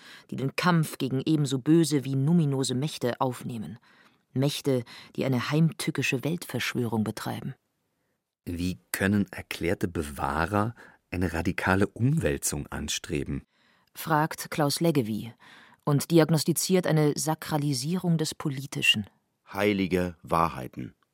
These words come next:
Speaker 3: die liebt der Lieder-Hooligan.
Speaker 1: Unhinterfragbare Wahrheiten,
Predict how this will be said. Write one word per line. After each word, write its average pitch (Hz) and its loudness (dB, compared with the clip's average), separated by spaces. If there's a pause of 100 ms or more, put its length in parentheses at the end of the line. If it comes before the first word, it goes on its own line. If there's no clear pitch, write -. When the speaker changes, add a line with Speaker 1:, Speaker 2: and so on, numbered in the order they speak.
(240)
Speaker 3:
die 104 4
liebt - -2 (120)
der 73 0
Lieder-Hooligan. 67 -4 (800)
Speaker 1:
Unhinterfragbare 175 4
Wahrheiten, 104 -4